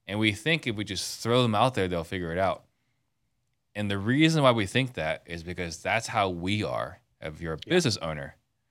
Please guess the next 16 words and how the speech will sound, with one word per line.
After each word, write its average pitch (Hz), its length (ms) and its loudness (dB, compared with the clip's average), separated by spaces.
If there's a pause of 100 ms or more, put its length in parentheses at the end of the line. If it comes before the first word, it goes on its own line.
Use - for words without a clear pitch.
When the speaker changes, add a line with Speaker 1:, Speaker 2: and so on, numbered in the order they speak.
(200)
Speaker 1:
right? 143 220 -2
"Paul, 123 320 6
I 92 80 -6
got 123 120 2
an 131 40 2
appointment 123 380 -2
over 92 160 -8
at, 90 180 -4
at 85 160 -8
three 117 140 -2
o'clock 107 280 0
today. 85 180 -4
Can 90 140 -8
you 85 100 -8
run 117 180 4
it?" - 160 -2